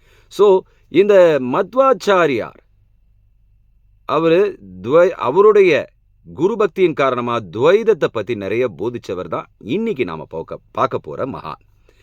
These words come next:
அந்த மகான் யாரு தெரியுமா? அந்த மகானுபாவர் ஸ்ரீ ராகவேந்திர சுவாமிகள். இவரு பதினாறாவது நூற்றாண்டுல வாழ்ந்த மகான். அதாவது, இவரு புவனகிரியில பிறந்ததா சொல்லுவாங்க.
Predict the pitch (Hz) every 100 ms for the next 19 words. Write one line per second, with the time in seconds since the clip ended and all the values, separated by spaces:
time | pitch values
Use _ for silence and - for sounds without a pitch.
0 | _ _ - 87 78 117 131 127 131 127
1 | 127 135 160 - _ _ 80 82 80 113
2 | 139 117 110 98 - _ _ _ - 90
3 | 78 76 85 147 165 127 98 82 78 -
4 | - 73 60 - - _ _ _ _ _
5 | _ _ _ _ _ - 208 220 - 127
6 | 151 175 156 139 123 117 107 127 120 113
7 | 92 80 80 73 120 92 78 69 - _
8 | _ _ _ _ _ _ _ _ _ -
9 | 180 240 202 127 156 180 _ _ _ _
10 | _ _ _ _ _ _ 170 214 202 180
11 | 165 127 175 254 254 185 160 117 139 107
12 | 98 90 120 - 78 76 69 69 98 175